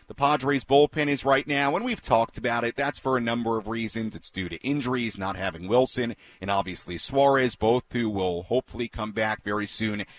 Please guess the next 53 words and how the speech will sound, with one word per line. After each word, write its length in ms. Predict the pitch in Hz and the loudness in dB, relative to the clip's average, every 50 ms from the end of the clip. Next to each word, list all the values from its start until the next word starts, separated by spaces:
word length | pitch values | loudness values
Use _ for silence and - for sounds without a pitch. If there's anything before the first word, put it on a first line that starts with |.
| - - - | -20 -12 -4
after 300 | - 110 101 - - 90 | -2 -2 -2 -2 -4 -4
the 120 | 92 104 | 0 2
All-Star 500 | 120 139 143 135 - - 139 127 123 120 | 4 4 4 4 2 0 2 2 2 2
break. 400 | - 117 120 120 120 117 - - - - - - - | 0 0 -2 -2 -2 -4 -8 -12 -20 -20 -20 -16 -8
Uh, 220 | - 90 90 90 92 | -6 -6 -6 -6 -6
not 220 | 104 117 131 135 | -6 -6 -6 -6
a 40 | 139 | -8
ton 240 | - - 151 156 151 | -8 -4 -2 0 0
of 120 | 139 120 | 0 -2
depth 260 | - 127 135 135 - _ | -2 -2 -2 -2 -4 _
there 200 | 131 135 135 131 | 0 2 2 4
right 240 | 127 131 135 135 127 | 4 4 2 2 -2
now, 240 | 135 135 139 147 - | -4 -2 0 0 0
and 180 | - 226 233 | 0 0 2
on 140 | - 143 123 | 0 0 -2
top 340 | - - - 151 160 151 - | -4 -6 -2 0 0 0 0
of 80 | 107 | 0
that, 240 | 110 117 113 110 101 | -2 0 0 -2 -2
just 200 | - 175 202 - | -4 -6 -6 -4
some 160 | - 143 113 | -6 -8 -6
guys 280 | 95 107 107 107 101 95 | -4 -4 -4 -4 -4 -4
struggling. 600 | - - - - 104 110 101 98 95 90 85 85 | -6 -6 -4 -2 -2 -2 -2 -4 -6 -8 -8 -8
Nick 160 | 90 - - - | -10 -12 -10 -6
Martinez, 760 | 98 90 87 - - - 117 117 104 98 92 90 87 - - - - - - - _ - | -6 -6 -4 -6 -6 -6 -6 -4 -4 -4 -4 -4 -4 -6 -8 -10 -16 -20 -20 -20 _ -10
uh, 140 | 92 92 92 95 | -8 -6 -6 -6
an 80 | 101 | -8
example 460 | 101 87 82 98 113 113 117 - 98 | -8 -8 -6 -6 -6 -6 -6 -4 -4
of 100 | 98 90 | -6 -2
that, 280 | 82 98 101 98 98 - | 0 0 0 0 -2 -4
gave 200 | - 101 107 98 | -6 -4 -4 -4
up 120 | 95 - | -4 -4
a 40 | 90 | -4
home 280 | 82 107 110 110 101 90 | -4 -2 -2 -2 -2 0
run 280 | 95 107 110 104 95 | 0 2 2 0 -2
to 120 | 85 - 82 | -4 -10 -12
Theis 580 | - - - 117 117 110 101 85 - - - - - - _ _ | -8 -4 -2 -2 -2 -2 -2 -4 -4 -4 -6 -8 -12 -20 _ _
in 120 | - 98 95 | -10 -8 -8
the 60 | 87 | -6
seventh 400 | - - 131 113 104 98 90 - | -2 -2 0 -2 -2 -4 -4 -4
inning 220 | 113 107 101 95 | -4 -4 -4 -6
that 140 | 87 82 - | -8 -8 -8
tied 340 | - - 110 110 107 104 85 | -6 -4 -2 -2 -2 -4 -6
the 80 | 92 | -10
game, 400 | 82 80 101 104 101 98 95 90 | -10 -8 -8 -6 -6 -6 -6 -8
and 80 | 87 95 | -8 -8
he's 220 | 123 139 135 - | -6 -6 -6 -2
had 200 | - 127 127 120 | 0 0 0 -2
some 100 | - 110 | -4 -10
struggles 460 | 107 - - 127 123 - 123 120 110 120 | -10 -4 0 0 0 2 0 0 0 0
as 240 | 113 113 113 107 | -2 -2 -2 -4
of 120 | - 107 - | -6 -6 -4
late. 260 | 113 113 110 110 - | -4 -4 -4 -4 -4
So, 340 | - - 117 107 101 101 | -2 2 4 4 4 2